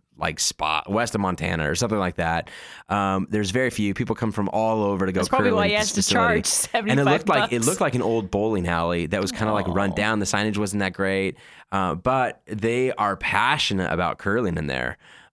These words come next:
Speaker 1: Um, so I can tell you, I have been curling.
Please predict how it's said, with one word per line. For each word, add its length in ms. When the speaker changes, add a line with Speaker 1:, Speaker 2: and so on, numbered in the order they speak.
Speaker 1:
Um, 440
so 400
I 160
can 160
tell 220
you, 120
I 120
have 260
been 160
curling. 480